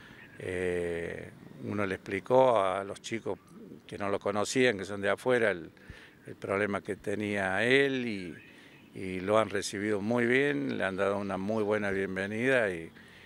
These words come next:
y él le explicó que a él le hubiera gustado estar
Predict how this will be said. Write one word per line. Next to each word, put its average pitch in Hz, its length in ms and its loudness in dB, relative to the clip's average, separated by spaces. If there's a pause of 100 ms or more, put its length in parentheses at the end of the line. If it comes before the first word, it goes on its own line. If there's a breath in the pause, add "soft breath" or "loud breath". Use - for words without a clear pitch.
(300 loud breath)
y 101 140 -4
él 104 120 4
le 104 60 2
explicó 107 640 4
que 92 460 -2
a 98 80 2
él 107 100 0
le 104 80 0
hubiera 110 180 4
gustado 123 520 4
estar 131 400 2